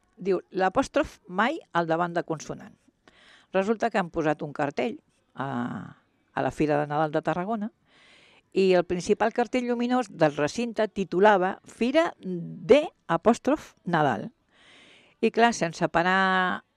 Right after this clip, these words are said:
a l'esment aquestes paraules començades per consonant, no s'apostrofen en català. L'error, diu, que va causar furor a les xarxes i finalment el cartell va ser despenjat ahir al matí i suposo que corregir-lo, perquè <laughs> li va posar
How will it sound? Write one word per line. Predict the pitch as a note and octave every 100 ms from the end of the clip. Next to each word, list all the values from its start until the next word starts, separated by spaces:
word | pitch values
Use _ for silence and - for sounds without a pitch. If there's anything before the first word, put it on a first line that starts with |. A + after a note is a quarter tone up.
| _
a | - F#3+
l'esment | F#3 F#3+ A3 E3
aquestes | D#3 D#3+ F3
paraules | - F#3 G3 D#3 -
començades | C#3 C#3+ - D#3 D#3+ -
per | E3 D#3+
consonant, | F#3+ F3+ A3+ B3+ C4+ G#3
no | F3+
s'apostrofen | E3 F3 F3 - E3+ - G3+
en | F#3+
català. | - - A#2+ G3+ _
L'error, | - G3+ A#3 C4+ D#4
diu, | F#3
que | F3 E3
va | F3+
causar | D#3+ E3 -
furor | G3+ E3+ F3+ A3 -
a | C3
les | B2+ B2
xarxes | G#3 B3+ - F#3+ - _ _ _ _
i | C3
finalment | C3+ C3+ C3+ F3 F3+
el | C#3+
cartell | C3+ D#3+ F3 C#4+ _ - _ -
va | C#3+
ser | D3+
despenjat | C#3+ - F3 A3 D4 _ _ _ _ _
ahir | - C#3 C#3
al | C3
matí | B2+ - - _ _
i | -
suposo | D3+ E3 C3+ D#3
que | F3
corregir-lo, | - C#3+ C3 A#2 A2 C#3+ - _ - _ _ _ _ _ _ _ _ _
perquè | - C3 - -
<laughs> | - -
li | F#3+ -
va | A3+
posar | - - -